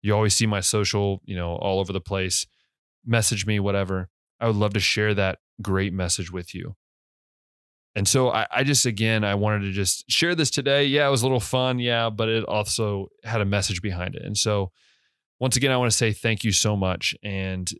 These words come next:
without you guys, it, I wouldn't be able to do any of this and wouldn't even be able to be here. So thank you. Uh, and if you've enjoyed this episode of the podcast,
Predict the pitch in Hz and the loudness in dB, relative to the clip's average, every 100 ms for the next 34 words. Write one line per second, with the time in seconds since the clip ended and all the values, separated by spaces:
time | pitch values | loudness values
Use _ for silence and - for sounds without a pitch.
0 | - - _ _ _ 113 104 107 107 104 | -16 -20 _ _ _ -4 0 2 2 2
1 | 107 101 101 90 104 101 - 98 95 98 | 2 2 2 2 -2 -4 -4 -4 -2 -4
2 | 101 98 95 95 95 92 90 90 - 90 | -2 -2 -2 -2 -6 -4 -4 -2 -2 -2
3 | 90 87 87 95 113 107 104 95 95 92 | -4 -6 -8 -12 -4 2 2 2 2 0
4 | 87 92 85 85 87 - 95 87 - 107 | -4 -10 -10 -16 -8 -4 -2 -2 0 0
5 | 101 - 92 107 _ _ _ _ _ _ | 0 -2 -4 -6 _ _ _ _ _ _
6 | 95 92 92 113 104 127 120 117 113 131 | -14 -12 -4 0 2 2 2 2 2 2
7 | 135 117 107 110 - 113 104 - 98 92 | 2 2 2 2 2 2 2 0 -2 -2
8 | - 98 95 - | -2 -2 -2 -4